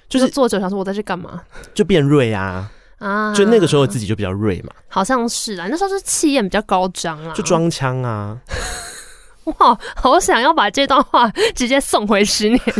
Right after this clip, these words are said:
Speaker 2: 前。
Speaker 1: <laughs> 我觉得我那个时候一定不信这是我自己讲出来的话。
Speaker 2: 好像是欸。
Speaker 1: 我那时候一定不服气，我那时候就充满了所有不服气。
Speaker 2: 嗯。
Speaker 1: 对啊，然后可是说穿了，到后来才发现，其实那个样子会让那种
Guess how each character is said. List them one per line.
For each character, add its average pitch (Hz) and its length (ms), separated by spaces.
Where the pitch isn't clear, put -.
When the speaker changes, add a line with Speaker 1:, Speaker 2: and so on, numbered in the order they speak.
Speaker 2:
前。 - 420
Speaker 1:
<laughs> 427 540
我 135 80
觉 143 120
得 190 120
我 123 140
那 127 100
个 151 80
时 127 60
候 120 80
一 - 20
定 101 120
不 92 120
信 104 160
这 92 120
是 104 80
我 - 100
自 - 60
己 98 80
讲 - 180
出 - 100
来 - 60
的 - 80
话。 - 220
Speaker 2:
好 - 140
像 339 120
是 - 280
欸。 302 60
Speaker 1:
我 135 60
那 214 120
时 170 80
候 160 60
一 139 40
定 120 140
不 123 100
服 98 200
气， - 140
我 110 80
那 196 80
时 233 60
候 220 40
就 208 80
充 - 200
满 135 120
了 87 80
所 107 140
有 85 60
不 98 120
服 - 200
气。 - 360
Speaker 2:
嗯。 175 540
Speaker 1:
对 104 140
啊， 82 220
然 - 100
后 143 60
可 143 100
是 147 80
说 151 220
穿 131 200
了， 110 140
到 110 140
后 127 120
来 87 140
才 95 140
发 98 180
现， 98 280
其 104 120
实 120 140
那 151 160
个 110 60
样 110 200
子 92 240
会 156 160
让 127 180
那 123 160
种 85 260